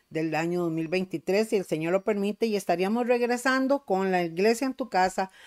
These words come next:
hasta después del quince de enero. Entonces, para que usted lo tenga ahí muy en cuenta. Ok. Dice el verso diecisiete, escuche qué tremendo. "Y vi a un ángel que estaba en pie en el sol."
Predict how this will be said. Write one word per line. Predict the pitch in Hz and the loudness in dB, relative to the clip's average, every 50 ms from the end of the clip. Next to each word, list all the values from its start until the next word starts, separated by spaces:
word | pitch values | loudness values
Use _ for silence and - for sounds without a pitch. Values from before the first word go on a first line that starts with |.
| - - _ _ | -20 -20 _ _
hasta | 165 180 196 190 _ - 202 190 190 190 190 _ _ _ _ _ | 0 0 0 0 _ 2 4 4 4 2 0 _ _ _ _ _
después | - 165 175 - _ - 170 165 | -4 -4 -4 -2 _ 0 0 2
del | 165 185 185 _ | 2 -2 -4 _
quince | - 175 165 165 160 170 | -4 -4 -2 -2 0 0
de | 165 175 | 0 2
enero. | 190 233 294 339 302 214 160 147 | 2 2 2 2 2 2 -2 -4
Entonces, | 135 _ - 160 156 196 202 - - _ _ - - _ _ | -8 _ -6 -6 -4 -4 -8 -8 -12 _ _ -20 -20 _ _
para | - 156 165 160 | 0 0 0 0
que | - 160 | -4 -10
usted | - - 180 | -2 -2 0
lo | 185 202 196 | 0 0 0
tenga | _ 190 190 190 185 | _ 0 0 4 4
ahí | 180 185 180 185 190 - | 4 4 4 2 0 0
muy | - 170 175 175 175 185 185 - _ | -4 -2 -2 0 0 0 -2 -4 _
en | - 165 160 156 | -4 -4 -4 -4
cuenta. | - _ 175 180 175 160 147 131 _ - 120 - _ _ _ _ | -6 _ 0 0 2 0 -2 -4 _ -16 -20 -20 _ _ _ _
Ok. | - 202 247 240 254 202 151 120 - _ _ _ _ - - - - - _ _ _ _ | 0 0 2 4 2 2 2 0 -8 _ _ _ _ -20 -20 -20 -20 -20 _ _ _ _
Dice | 180 220 262 233 339 | -4 -2 0 6 6
el | 311 294 | 6 6
verso | 220 214 240 240 240 - 285 285 | 6 4 2 2 2 -2 -4 -2
diecisiete, | 277 262 240 208 190 - 170 151 - 190 185 175 175 - 160 | 0 0 0 0 0 -4 -10 -6 -2 0 0 0 0 -4 -12
escuche | 156 - _ - 233 233 226 294 285 | -12 -12 _ -4 -4 -2 -2 -4 -2
qué | - 240 226 | 0 -2 0
tremendo. | 233 247 247 247 220 196 180 170 165 156 156 - | 0 0 0 2 2 0 0 -2 0 -2 -2 -2
"Y | - 208 208 | -2 -6 -6
vi | 190 185 240 277 320 | -4 -2 -2 2 2
a | 320 | 4
un | 302 302 302 294 285 | 4 4 2 4 4
ángel | 269 262 262 262 254 285 269 269 - | 4 4 4 2 4 2 2 2 0
que | - 196 | -2 -2
estaba | 180 - - _ 208 196 214 214 214 220 226 226 - | -2 -2 -4 _ 2 2 2 4 2 0 0 0 -2
en | - 202 196 185 175 180 | -2 -2 -2 -2 -4 -8
pie | _ _ 190 190 202 202 208 214 214 - - | _ _ -6 2 4 4 4 4 2 2 0
en | 202 208 202 196 190 | 0 0 2 2 2
el | 190 175 170 165 151 147 139 | 2 2 2 0 -2 -4 -6
sol." | - - - - 185 180 175 170 165 147 127 113 117 | -8 -10 -2 2 4 6 6 6 4 4 -2 -6 -12